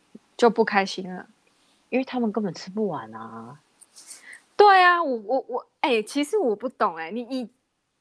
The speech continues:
Speaker 1: 啊，就是我现在去超市买包菜这件事情，你到底买那么多菜能放多久？你真的吃得完吗？
Speaker 2: 对啊。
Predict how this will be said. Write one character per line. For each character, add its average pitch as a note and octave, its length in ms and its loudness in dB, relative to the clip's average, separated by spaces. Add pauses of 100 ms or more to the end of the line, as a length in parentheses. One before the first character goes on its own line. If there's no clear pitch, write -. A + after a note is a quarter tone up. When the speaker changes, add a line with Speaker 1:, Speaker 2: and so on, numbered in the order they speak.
(260)
Speaker 1:
啊， - 80 -6 (800)
就 E4+ 100 -2
是 E4+ 80 0 (340)
我 A#3+ 100 -8
现 B3+ 100 -6
在 E4 80 -6
去 F4 180 -2
超 A#3+ 300 -6
市 A3 360 -8 (400)
买 A3 200 2
包 B3 200 6
菜 C4 320 -4
这 G3+ 60 -8
件 A3 220 -4
事 A#3 160 -8
情， G3 280 -12 (340)
你 B3+ 120 4
到 F#4+ 200 8
底 C#4+ 100 4
买 G3 180 0
那 A#3+ 80 -6
么 B3+ 160 -2
多 B3+ 140 -2
菜 B3+ 240 -8
能 F#3 200 -10
放 G3+ 260 -6
多 F3+ 200 -12
久？ F3+ 160 -12
你 F#3 140 -8
真 A#3+ 160 2
的 A3+ 120 4
吃 - 380 -2
得 G#3 140 4
完 - 300 -6
吗？ C#3+ 300 -12 (180)
Speaker 2:
对 F#3 220 4
啊。 D3 360 -4